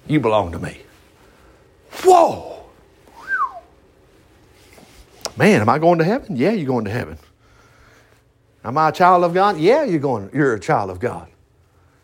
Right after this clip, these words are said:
This is just background information. But, you know, we as, whatever denomination you grew up as, I was Baptist, we, <laughs> we didn't believe we had any of that.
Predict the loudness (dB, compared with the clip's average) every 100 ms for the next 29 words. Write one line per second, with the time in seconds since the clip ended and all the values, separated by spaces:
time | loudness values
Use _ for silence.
0 | _ 2 4 -2 -2 -2 4 4 4 4
1 | 4 2 -4 -4 -4 -6 -4 -2 0 2
2 | 2 2 4 2 2 -4 0 0 2 -2
3 | -4 -6 -4 -2 -4 -6 -10 -12 -8 -4
4 | -4 -4 -6 -6 -6 -6 -6 -6 -10 -20
5 | _ _ _ _ -10 -8 -8 -14 -18 -20
6 | -20 _ -12 -12 -10 -18 -16 -14 -2 2
7 | 2 2 2 0 0 0 0 -2 -4 -10
8 | -10 -12 -12 -18